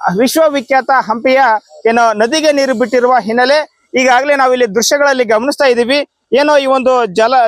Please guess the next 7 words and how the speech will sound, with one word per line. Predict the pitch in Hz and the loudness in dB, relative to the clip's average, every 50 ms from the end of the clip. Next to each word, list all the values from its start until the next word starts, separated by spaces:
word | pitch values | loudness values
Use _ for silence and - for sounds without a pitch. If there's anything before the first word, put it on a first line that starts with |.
| 202 | 0
ಜಲಾಶಯದಿಂದ | 165 202 220 254 294 311 - 294 277 240 269 262 262 277 262 254 233 185 - - - - - | 0 0 0 2 0 0 0 -2 -2 0 0 0 2 2 2 2 0 -2 -6 -14 -14 -4 -2
ನೀರನ್ನ | 202 262 294 311 302 294 285 285 269 233 | 0 0 2 2 0 0 2 2 2 2
ಹರಿಸುವುದರಿಂದ | 226 247 294 277 - 320 269 254 247 233 214 220 233 240 262 302 294 277 262 _ _ _ _ | 0 0 -2 -2 0 2 2 2 2 2 2 0 0 2 2 2 0 0 -2 _ _ _ _
ಈ | 240 254 | 0 0
ಒಂದು | 262 269 262 254 269 262 254 247 233 - _ _ _ - 233 | 2 2 2 2 2 2 2 2 -2 -8 _ _ _ -4 -4
ಹಂಪಿಯ | - 311 339 339 311 302 285 247 208 - - - | -4 -2 -2 0 2 2 2 2 0 -4 -8 -4
ಕೆಲ | - 262 262 | -2 2 2